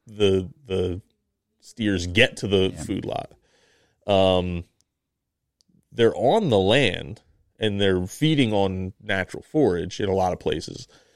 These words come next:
Speaker 1: And what the water that they're consuming, in a sense, uh, is primarily from natural rainfall, whether it's consumed through
Speaker 2: Yeah.
Speaker 1: actual drinking or through the plants.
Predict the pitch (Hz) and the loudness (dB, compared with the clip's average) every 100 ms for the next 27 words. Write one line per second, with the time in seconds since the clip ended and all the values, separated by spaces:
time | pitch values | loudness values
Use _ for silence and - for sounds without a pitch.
0 | _ _ 104 95 92 107 - - 92 120 | _ _ -4 -2 2 4 4 2 6 8
1 | 156 123 104 110 98 92 - _ 98 - | 8 8 4 2 0 0 -6 _ -16 -6
2 | - 175 127 95 90 107 _ _ _ 110 | 2 2 2 -2 -6 -10 _ _ _ -6
3 | 95 - 90 90 - - _ _ - 92 | -6 -2 -2 -2 -8 -18 _ _ -2 0
4 | 90 98 90 87 90 90 _ _ _ - | 2 0 -2 -6 -10 -14 _ _ _ -4
5 | 90 131 156 - 90 95 95 95 95 113 | 0 2 2 0 0 0 -2 -2 0 -2
6 | 107 - 110 131 120 101 - 107 - 117 | -2 -6 4 4 4 0 0 -4 0 0
7 | 101 95 110 98 92 87 71 104 - 95 | 0 -4 -2 0 0 -2 0 0 0 -4
8 | 104 101 92 - 110 101 - 104 98 92 | 0 0 -2 0 4 4 2 -2 0 0
9 | 87 - _ _ - - 131 107 85 - | -2 -6 _ _ -20 -4 2 2 0 -8
10 | - | -20